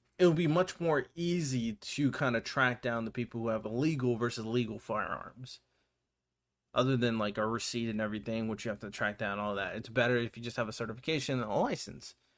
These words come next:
Just carry your license around, just like everybody else. So, I'm full in with the, uh,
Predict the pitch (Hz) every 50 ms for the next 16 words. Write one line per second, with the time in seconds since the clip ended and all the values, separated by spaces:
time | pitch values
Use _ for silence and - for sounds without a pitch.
0 | _ _ _ _ _ _ _ _ _ _ _ _ 127 120 - - - - 156 175
1 | 202 202 202 202 196 220 294 - - - 123 107 110 104 - - - - - _
2 | _ _ _ - 139 131 165 170 170 185 175 185 196 208 196 - - - - -
3 | - - _ _ _ _ _ _ _ _ _ _ _ _ _ _ - - - -
4 | 180 185 170 151 - - - - _ _ _ - - - 175 214 233 214 - -
5 | - 220 220 214 185 - 170 175 170 165 151 151 139 - 143 135 127 127 123 120
6 | 113 110